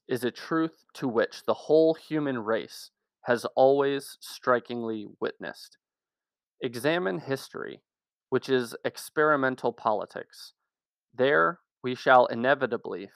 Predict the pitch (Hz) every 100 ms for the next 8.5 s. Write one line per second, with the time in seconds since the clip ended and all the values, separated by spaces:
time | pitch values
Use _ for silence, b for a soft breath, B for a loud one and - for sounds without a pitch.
0 | - 123 131 143 139 - 127 113 107 120
1 | 113 - 92 95 _ _ _ _ _ -
2 | 127 143 156 160 156 - 139 120 90 95
3 | - - 123 113 - 123 139 143 147 156
4 | - 107 - 135 131 127 - - 110 90
5 | - - - _ _ _ _ _ _ _
6 | _ _ _ _ _ 156 160 120 - -
7 | _ _ _ _ 123 143 - - - 175
8 | 160 110 98 117 110